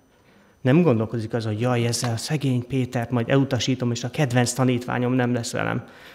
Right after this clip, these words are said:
Jézus itt kockáztat is, hát, hogy akkor beszólok neki, „Sátán.”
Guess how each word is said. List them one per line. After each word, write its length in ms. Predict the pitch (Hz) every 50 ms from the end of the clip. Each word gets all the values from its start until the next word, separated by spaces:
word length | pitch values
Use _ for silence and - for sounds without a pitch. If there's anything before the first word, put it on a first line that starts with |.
| - _ -
Jézus 280 | 214 208 202 196 190
itt 80 | 180 185
kockáztat 640 | - 123 117 107 - - 120 107 - - 117 113 -
is, 160 | 143 - -
hát, 160 | 202 185 -
hogy 360 | - 208 - - - 185 - - _ _
akkor 280 | - 247 - - - 180
beszólok 400 | 151 127 - - 123 120 120 120
neki, 200 | 127 123 - 127
„Sátán.” 580 | - - 131 113 104 104 - 104 98 - 110